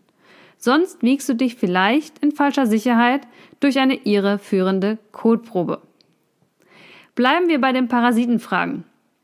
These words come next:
Welcher Parasit benötigt einen Zwischenwirt? Hier lautet die Antwort der Leberegel. Und wir hängen gleich noch eine Folgefrage dran. Welcher Zwischenwirt ist das? Und das ist die gute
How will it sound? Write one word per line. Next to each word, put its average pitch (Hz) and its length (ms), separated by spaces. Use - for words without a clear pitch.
Welcher 277 580
Parasit 226 800
benötigt 196 560
einen 262 200
Zwischenwirt? - 640
Hier 330 200
lautet 226 340
die 214 80
Antwort 220 500
der 247 100
Leberegel. 170 680
Und 220 160
wir 247 120
hängen 311 260
gleich 262 300
noch 240 80
eine 226 180
Folgefrage 214 800
dran. 214 260
Welcher 262 440
Zwischenwirt 220 600
ist - 340
das? - 340
Und 330 160
das 262 140
ist 233 180
die 233 80
gute 202 460